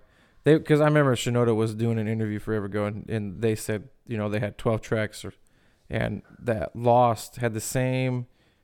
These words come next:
energy and feel, f-, at least for the band, um, that Numb did. So, and it,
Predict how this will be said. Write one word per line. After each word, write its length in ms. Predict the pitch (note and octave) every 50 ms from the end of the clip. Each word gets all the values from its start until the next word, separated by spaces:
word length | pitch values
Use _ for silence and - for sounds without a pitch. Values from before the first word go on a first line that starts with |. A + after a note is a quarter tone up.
| _ _ _ _ _ _ _ _ _ _ _
energy 640 | C#3 C#3 C3+ C#3 C3 B2 C3 C3+ C3 B2+ B2+ B2+ - - _ _ _ _ _ _ _ _
and 320 | B2+ B2 A#2+ A#2+ A2+ A2+ G#2+
feel, 760 | - - - - C#3 C3+ C3 B2+ B2 A#2+ A#2 A2 - - _ _
f-, 180 | - - - _ _ _ _ _ _ _ _ _ _ _ _ -
at 100 | C3+ A#2+
least 200 | A#2+ C3 A#2+ -
for 80 | - B2
the 100 | A2+ A2+
band, 380 | G#2 G2 A#2 A#2 A2+ A2+ G#2+ G2+ - _ _ _ _ _ _ _
um, 400 | - A2+ A2+ G#2+ G#2 G2+ F#2+ - - _ _
that 240 | A2+ A2+ F#2 B1 F2
Numb 360 | A#2 A#2+ B2 B2+ C3+ C#3 B2+
did. 240 | A#2 A2+ G#2+ G2+ F#2
So, 260 | - - A2+ A2 G#2 -
and 160 | - A2+ G#2 G#2+
it, 160 | - - _